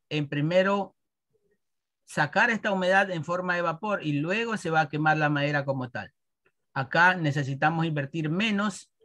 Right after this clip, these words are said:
en vaporizar la humedad y luego más pronto vamos a tener la utilización de la energía contenida en la madera como tal. Eso es poder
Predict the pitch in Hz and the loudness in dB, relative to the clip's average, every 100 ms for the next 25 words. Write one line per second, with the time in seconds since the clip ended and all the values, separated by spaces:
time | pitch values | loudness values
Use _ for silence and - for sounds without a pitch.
0 | _ _ _ - 165 165 156 151 147 139 | _ _ _ -4 -2 2 0 2 0 0
1 | 180 190 190 185 202 196 196 147 139 165 | 2 2 2 2 2 2 0 -6 -2 -2
2 | 165 160 156 160 - 175 180 160 147 147 | -2 0 2 0 2 2 2 0 -2 0
3 | 147 143 139 147 151 - 131 131 131 135 | -2 -2 -4 -4 -6 -8 -4 -4 -2 -2
4 | 127 123 147 151 143 135 131 143 160 165 | -2 -2 0 0 2 0 0 0 0 -4
5 | _ _ _ _ _ 135 135 139 147 147 | _ _ _ _ _ -4 0 2 4 4
6 | 139 135 131 147 143 135 127 120 92 76 | 2 2 0 0 -2 -2 -6 -8 -10 -12
7 | _ _ - 160 151 165 156 143 147 156 | _ _ -4 -4 0 -2 0 0 0 -2
8 | 170 | -6